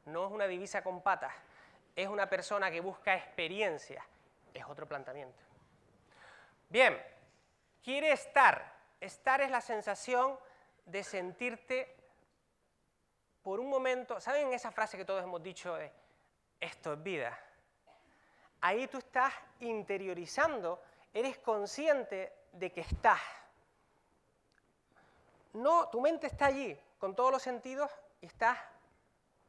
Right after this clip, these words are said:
disfrutando. ¿Mm? Eso es estar. Bien, y para eso hay también una serie de técnicas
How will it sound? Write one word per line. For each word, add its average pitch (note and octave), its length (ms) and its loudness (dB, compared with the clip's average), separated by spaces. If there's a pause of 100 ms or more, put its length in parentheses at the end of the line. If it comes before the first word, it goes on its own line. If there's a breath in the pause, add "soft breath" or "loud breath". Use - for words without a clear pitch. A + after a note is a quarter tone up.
disfrutando. E3+ 800 -4 (340)
¿Mm? G#3+ 100 -14 (460 soft breath)
Eso G#3 260 -6
es B3 140 -4 (1000)
estar. - 380 -2 (520 loud breath)
Bien, D3+ 220 -4 (400 loud breath)
y A3+ 120 -10
para A3 240 8
eso - 480 -2
hay F#3+ 280 0
también F3+ 300 -6
una F#3 100 -4
serie F3+ 280 -6
de F3 80 -4
técnicas A#3+ 600 -2